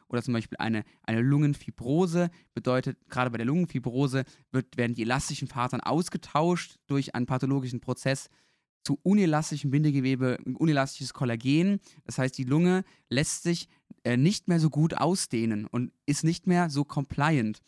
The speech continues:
Und das, äh, und das, äh, nennt sich dann eine restriktive Lungenerkrankung. Das heißt, die Patienten müssen viel mehr Atemarbeit leisten, um die Lunge zu füllen,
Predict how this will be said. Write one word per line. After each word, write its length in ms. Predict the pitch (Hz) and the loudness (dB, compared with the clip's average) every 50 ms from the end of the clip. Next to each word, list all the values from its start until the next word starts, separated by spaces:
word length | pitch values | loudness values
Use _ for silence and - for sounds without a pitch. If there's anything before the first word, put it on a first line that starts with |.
| _ _ _ | _ _ _
Und 100 | - 127 131 | -6 -4 -4
das, 160 | 131 - - | -4 -4 -6
äh, 180 | - - 131 123 | -4 -2 -2 0
und 120 | 117 131 139 | 0 0 0
das, 140 | 151 160 - | -2 -2 -4
äh, 340 | 131 - - 120 139 143 | -8 -8 -4 -2 0 2
nennt 180 | 147 151 165 - | 2 2 0 -2
sich 80 | 147 147 | -2 -4
dann 100 | 139 - | -4 -2
eine 260 | - 123 127 127 117 | 0 0 0 0 0
restriktive 640 | 143 180 - - - 185 156 - - 180 175 160 160 | 0 -2 -2 -4 -6 -8 -8 -4 -2 -2 0 2 2
Lungenerkrankung. 720 | 147 151 165 180 160 127 117 - - - 107 104 107 104 107 | 2 2 2 2 0 0 -2 -4 -4 -6 -6 -6 -6 -6 -6
Das 160 | 117 - - | -8 -4 -2
heißt, 180 | 143 147 151 - | -2 -2 -2 -4
die 60 | 147 | -6
Patienten 420 | - 127 - - 160 170 170 151 143 | -8 -8 -6 -2 -2 -2 0 0 -2
müssen 200 | 143 - 139 131 | -2 -2 -4 -6
viel 300 | - - 214 233 233 202 | -4 0 2 2 4 4
mehr 260 | 175 165 160 165 - - - _ _ _ - | 4 4 2 2 0 -4 -14 _ _ _ 0
Atemarbeit 640 | 151 196 247 - 196 - - 117 117 117 113 - 113 | 0 0 2 0 -2 -2 0 -2 -2 -2 -2 -2 -2
leisten, 320 | 113 120 127 - - - | -2 -2 -2 -4 -4 -4
um 80 | - 135 | -2 0
die 80 | 131 | 0
Lunge 240 | 139 160 175 165 147 | 2 2 2 0 0
zu 100 | - 131 | -2 -6
füllen, 480 | - - - 220 208 160 147 160 180 | -6 -2 0 2 4 4 2 2 0